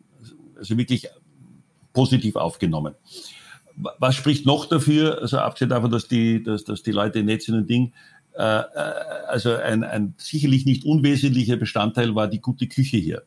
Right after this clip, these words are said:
Ich meine, wer Thailändisch einmal gegessen hat, der wird meine Meinung wahrscheinlich verstehen oder meine, meine Ding.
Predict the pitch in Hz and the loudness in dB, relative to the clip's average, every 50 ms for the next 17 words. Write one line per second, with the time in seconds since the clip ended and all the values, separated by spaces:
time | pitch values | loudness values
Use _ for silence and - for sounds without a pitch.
0 | _ _ - - - _ _ - 92 90 95 107 110 110 - 107 113 120 131 127 | _ _ -20 -20 -20 _ _ -6 -4 -2 0 0 0 2 2 2 4 4 4 2
1 | 117 120 101 120 110 101 98 95 - 98 - 170 - - - - 147 135 135 135 | 2 2 0 0 2 2 0 0 -4 -2 0 0 0 0 0 0 0 2 2 0
2 | 135 135 - 107 107 107 120 120 117 117 - - - - - _ _ - - 107 | -2 -2 -4 -2 0 2 0 0 0 -2 -8 -16 -20 -20 -20 _ _ -6 -2 0
3 | 104 107 107 101 104 107 110 110 107 104 104 - - 98 98 98 95 - 95 92 | 0 2 2 2 2 2 2 2 2 0 0 -2 -4 -4 -4 -4 -4 -6 -8 -6
4 | - - 147 165 160 135 120 123 113 113 113 113 113 110 110 113 110 107 110 110 | -4 -2 0 0 0 0 -2 -2 -2 -2 -2 -2 -2 -2 -4 -4 -4 -4 -4 -4
5 | 107 98 117 117 117 | -4 -2 -2 -4 -4